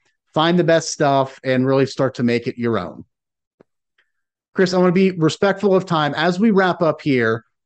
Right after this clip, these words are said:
what closing thoughts or pieces of advice would you have for somebody, whether they're fresh out of school, going into their first job, starting their own business, maybe they're mid-career, ready to make a change?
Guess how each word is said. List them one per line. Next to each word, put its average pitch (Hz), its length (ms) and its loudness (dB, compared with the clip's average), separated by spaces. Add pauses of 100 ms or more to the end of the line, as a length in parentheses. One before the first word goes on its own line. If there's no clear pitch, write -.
(140)
what - 220 -2
closing 202 440 2
thoughts 160 440 0
or 143 60 -4
pieces 180 400 -2
of 151 260 -4
advice 143 440 -2
would 139 120 -2
you 170 120 2
have 151 240 -2
for 143 80 -2
somebody, 143 720 0 (340)
whether 131 240 -2
they're 131 100 0
fresh 180 280 -2
out 180 180 0
of 175 100 -2
school, 202 500 4
going 160 240 2
into 156 140 0
their 147 120 2
first 165 320 -4
job, 180 480 0
starting 160 340 -2
their 165 140 2
own 170 140 2
business, 180 680 0 (300)
maybe 147 180 -4
they're 185 80 2
mid-career, 196 540 0
ready 151 200 0
to 160 60 0
make 170 140 0
a 156 60 -4
change? 123 580 -2